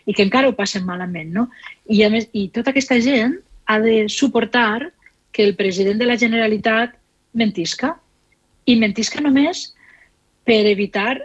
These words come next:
ser encausat per la ju-, per la jutgessa de Catarroja, que ella va fent caminet, caminet amb aquest sumari que va fent, i se suposa que aquest, aquesta revelació que va fer ahir,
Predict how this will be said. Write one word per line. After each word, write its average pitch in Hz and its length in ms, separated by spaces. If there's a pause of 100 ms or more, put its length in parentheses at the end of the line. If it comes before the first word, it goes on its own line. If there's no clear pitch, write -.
ser - 240
encausat 220 500
per 233 140
la 202 160
ju-, 196 160
per 190 160
la 190 140
jutgessa 190 420
de 190 460
Catarroja, 240 500
que 196 160
ella 190 240
va 190 100
fent 196 180
caminet, 190 380
caminet 208 480
amb 202 140
aquest - 240
sumari 190 320
que 190 140
va 185 100
fent, 269 380 (840)
i 226 120
se 220 120
suposa 269 480
que 247 140
aquest, 233 340 (160)
aquesta 220 400
revelació 226 720 (100)
que 214 80
va 190 160
fer 190 240
ahir, 208 420